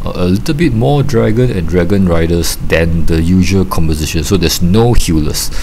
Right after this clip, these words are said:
Okay, so this is double clone. You can see that there's two clones here, six invis.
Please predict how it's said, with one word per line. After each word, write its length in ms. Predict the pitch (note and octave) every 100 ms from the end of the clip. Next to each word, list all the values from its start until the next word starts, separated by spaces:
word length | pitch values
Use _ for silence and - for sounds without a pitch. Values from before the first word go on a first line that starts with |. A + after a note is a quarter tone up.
| - - -
Okay, 200 | - G2+
so 260 | F2+ G#2 G#2
this 180 | G#2 G2
is 120 | D#2+
double 440 | - - F2 G#2+
clone. 200 | - G#2
You 80 | G#2+
can 80 | F2+
see 140 | -
that 140 | F2 E2+
there's 160 | - -
two 160 | A#2+ A#2
clones 440 | - A2+ A2+ A2+
here, 260 | - A2+ A#2+
six 600 | - - - - - -
invis. 720 | - F2 E2+ D#2+ F#2 - -